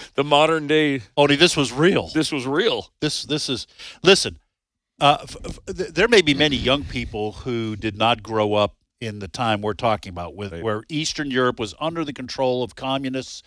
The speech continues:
Speaker 2: in individual countries, but under the shadow of the Soviet
Speaker 1: Yeah.
Speaker 2: Union. Uh, young people, please study history, because this was a heroic man.
Speaker 1: Indeed.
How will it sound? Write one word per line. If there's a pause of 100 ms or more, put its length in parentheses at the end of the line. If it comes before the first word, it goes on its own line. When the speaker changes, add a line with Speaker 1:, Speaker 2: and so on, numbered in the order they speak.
(300)
Speaker 2:
in
individual
countries,
but (100)
under
the
shadow
of
the
Soviet
Speaker 1:
Yeah.
Speaker 2:
Union. (600)
Uh,
young
people,
please (320)
study
history,
because
this
was
a
heroic
man. (320)
Speaker 1:
Indeed.